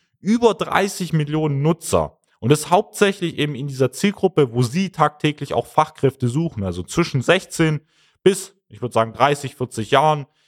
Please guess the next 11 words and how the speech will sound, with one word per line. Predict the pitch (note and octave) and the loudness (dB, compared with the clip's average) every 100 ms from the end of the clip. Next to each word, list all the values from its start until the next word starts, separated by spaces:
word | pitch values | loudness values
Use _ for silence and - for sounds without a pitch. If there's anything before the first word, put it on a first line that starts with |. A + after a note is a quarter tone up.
| _ - | _ 0
findet | E3+ E3+ | 2 2
man | C3+ B2+ | 0 0
auf | B2 | -2
Instagram, | - F#3 - D#3 C#3+ C3+ C3 | -4 -4 0 0 0 -4 -2
Facebook | E3+ F#3+ - - - | -2 -2 -4 -10 -10
eben | A#2+ A#2 | -10 -12
zahlreiche | - - F#3 G3+ F3+ E3+ E3 D3+ | -8 -2 2 2 4 2 2 0
Leute, | D3+ E3+ E3 C#3 F3 _ _ _ _ _ | 2 0 0 -2 -2 _ _ _ _ _
die | C3+ - | -10 -8
tagtäglich | - F3+ F#3+ - F#3 F3+ C3 - - - | -2 0 0 0 -2 -2 -8 -10 -14 -14
Stunden | - - - A3 B3+ G#3+ F3+ C#3+ | -10 -10 -2 0 2 2 2 0